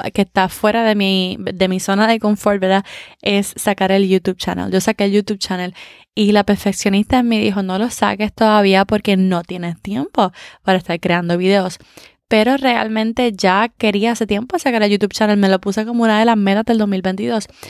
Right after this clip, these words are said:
Así que lo saqué y realmente me falta mucho por aprender en hacer mejores videos.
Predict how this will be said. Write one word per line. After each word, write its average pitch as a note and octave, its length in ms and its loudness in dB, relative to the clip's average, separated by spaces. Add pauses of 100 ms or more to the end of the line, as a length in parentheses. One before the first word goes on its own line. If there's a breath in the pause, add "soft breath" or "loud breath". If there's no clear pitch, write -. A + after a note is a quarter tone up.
(160 loud breath)
Así A#3+ 280 -2
que B3+ 100 2
lo C4 100 2
saqué B3 520 0
y G#3+ 180 0
realmente A3 560 -2
me A3+ 160 0
falta G#3+ 360 0
mucho A3+ 440 0
por A#3 120 -2
aprender G3+ 540 0 (340 loud breath)
en F#3+ 180 2
hacer F#3+ 360 2
mejores G3 520 2
videos. F#3+ 520 -2